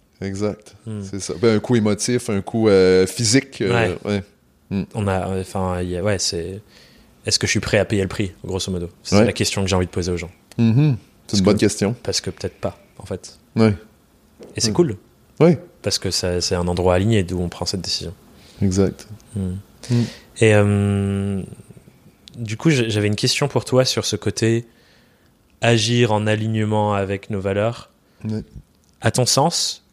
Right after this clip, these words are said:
Speaker 2: et c'est peut-être une autre question méta, hein, pourquoi c'est int-, important pour nous en tant qu'être humain d'avoir cette cohérence valeur-action, valeur-comportement ? Qu'est-ce qui se passe quand c'est pas le cas ?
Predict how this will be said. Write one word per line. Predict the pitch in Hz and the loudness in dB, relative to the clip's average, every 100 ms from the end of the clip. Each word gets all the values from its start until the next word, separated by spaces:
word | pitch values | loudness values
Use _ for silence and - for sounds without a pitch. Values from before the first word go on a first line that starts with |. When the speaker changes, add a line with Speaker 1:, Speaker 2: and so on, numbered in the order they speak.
| - | -14
Speaker 2:
et | |
c'est | - | -8
peut-être | - 120 | -4 -2
une | 107 | -2
autre | 107 | -2
question | - 101 101 | -4 -6 -4
méta, | 95 90 | -6 -6
hein, | 87 92 - _ _ _ _ - | -8 -10 -16 _ _ _ _ -6
pourquoi | 143 - 151 | -2 2 2
c'est | - | 4
int-, | 113 107 117 | 2 0 -2
important | 107 107 110 - 120 | -2 -2 -4 -4 -4
pour | 113 107 | -2 0
nous | 120 | 0
en | 104 | 0
tant | 104 | -2
qu'être | 104 - | -6 -4
humain | 104 101 123 139 _ - - | -2 0 -2 -4 _ -18 -2
d'avoir | 107 104 110 110 | 0 2 2 2
cette | - 101 - | 0 -4 -6
cohérence | - 113 101 107 110 - - - _ - | -4 0 0 0 -2 -4 -8 -12 _ -14
valeur-action, | 92 101 104 101 - 104 - 107 104 | -2 2 2 0 -4 -12 -10 -6 -4
valeur-comportement ? | 98 101 98 - 101 98 - 92 - _ _ _ _ _ _ _ _ _ - | -2 0 0 -2 -8 -8 -6 -8 -10 _ _ _ _ _ _ _ _ _ -4
Qu'est-ce | 110 | -2
qui | - | -2
se | - | -2
passe | 113 107 | 0 0
quand | - | -2
c'est | 98 - - | -6 -6 -6
pas | |
le | 95 | -8
cas ? | - 120 | -6 -8